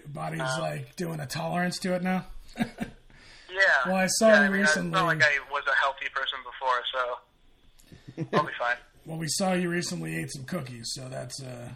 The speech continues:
Speaker 1: we were happy about that.
Speaker 2: Yeah, yeah, someone mailed us cookies, um, and now all the things I own have glitter on them 'cause they had glitter on them. But, uh,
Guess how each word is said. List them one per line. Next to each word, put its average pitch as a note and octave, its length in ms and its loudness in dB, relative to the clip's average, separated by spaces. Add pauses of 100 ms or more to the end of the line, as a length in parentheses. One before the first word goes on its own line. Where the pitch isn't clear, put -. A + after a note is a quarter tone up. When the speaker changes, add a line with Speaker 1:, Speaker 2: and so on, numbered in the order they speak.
(200)
Speaker 1:
we B2+ 160 -10
were A#2+ 80 -8
happy A#2+ 240 -8
about A2+ 240 -14
that. G#2+ 200 -16 (200)
Speaker 2:
Yeah, G#3 80 -4 (480)
yeah, D#3 160 6 (160)
someone E3+ 260 0
mailed D3 300 4
us C#3+ 80 4 (720)
cookies, C#3 320 -2 (400)
um, B2+ 400 -2 (640)
and C3+ 160 -2
now C3 480 4
all C3+ 320 0
the C3 80 -10
things C#3 240 -4
I C3+ 160 2
own C3+ 80 -4
have C#3 240 0
glitter C3+ 240 -2 (180)
on B2+ 140 -4
them B2+ 80 -8 (160)
'cause - 560 -12
they C3+ 160 -10
had C3+ 160 -2
glitter C3+ 320 -2
on C3 160 0
them. C3 160 -6
But, C3+ 160 -2
uh, C3 160 4